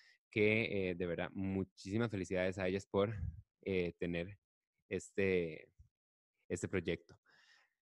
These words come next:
Después tenemos, eh, Juan Manuel Serrano.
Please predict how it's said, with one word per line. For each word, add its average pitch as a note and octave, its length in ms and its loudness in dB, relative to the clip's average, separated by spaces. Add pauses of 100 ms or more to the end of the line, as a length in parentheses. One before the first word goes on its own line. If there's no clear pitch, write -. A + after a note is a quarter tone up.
(300)
Después D3+ 460 8
tenemos, C3+ 560 8
eh, C3 260 6
Juan B2 140 6
Manuel G#2+ 180 6
Serrano. B2+ 420 6